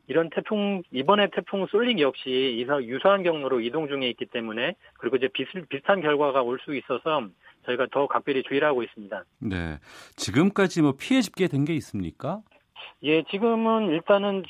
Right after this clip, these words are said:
Speaker 1: 제주도를, 저, 그, 근-, 제주도 근처를 통과하면서 올라오기 때문에 주로 제주도 중심으로 피해가 집계됐는데요.
Speaker 2: 네.
Speaker 1: 현재 이-, 어, 열한 시 기준으로 제주도에서 여성분 한 분이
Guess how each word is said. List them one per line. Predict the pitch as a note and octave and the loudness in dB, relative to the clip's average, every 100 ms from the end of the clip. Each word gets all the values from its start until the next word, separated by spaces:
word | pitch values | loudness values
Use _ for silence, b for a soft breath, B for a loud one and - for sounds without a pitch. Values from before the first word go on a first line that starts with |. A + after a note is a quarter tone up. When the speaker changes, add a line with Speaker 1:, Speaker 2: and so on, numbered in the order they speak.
| - | 0
Speaker 1:
제주도를, | D#3+ A3+ A#3 A3+ A3 G3+ G3 F3+ D#3+ D#3+ | 0 2 4 6 6 4 4 2 -2 -8
저, | D3 C#3 C3 - _ | -4 -4 -4 -8 _
그, | - C3 A#2+ | -4 -4 -2
근-, | C#3+ - | -6 2
제주도 | D3 G3 G#3+ | 2 2 -2
근처를 | D#3+ - E3 | -2 -2 -4
통과하면서 | F3 G3+ G3+ F#3 | 2 4 4 4
올라오기 | C#3+ E3 F3+ D#3 D3 | 4 6 4 2 -6
때문에 | D3 C3 C3+ C3 B2 A2+ | -6 -6 -6 -6 -6 -8
주로 | - C#3+ D3 B2+ - | -6 -2 -2 -2 -4
제주도 | C3 D3 G3+ | -2 0 -2
중심으로 | F#3+ D#3+ C3 | -2 -2 -4
피해가 | A#2+ F#3 F3+ | -2 0 2
집계됐는데요. | D#3+ - D3+ A#2+ A2+ A2+ A2+ D#3+ E3 G#2 | 0 -2 -4 -4 -6 -8 -4 -2 0 0
Speaker 2:
네. | F2 E2 C3+ F#3 | 0 0 -2 -2
Speaker 1:
현재 | F3 G3 G#3+ | -2 0 0
이-, | F#3+ C#3 D3 C#3 | 0 -6 -8 -4
어, | B2+ | 0
열한 | C3+ F#3 G#3+ | 4 4 2
시 | A#3+ | -4
기준으로 | G3 F3 E3 C3+ B2 E3 - b b _ | -4 -4 -4 -2 0 0 -4 b b _
제주도에서 | C3+ D3 E3+ F3+ E3 - D3+ D3 C3+ | -4 -4 0 2 2 2 2 2 2
여성분 | B2 D#3+ G3+ F#3 E3 | 0 0 -2 -2 -2
한 | C#3+ G#3 | -2 -2
분이 | G3 E3+ D3+ C3 B2 | -2 -2 -2 -4 -6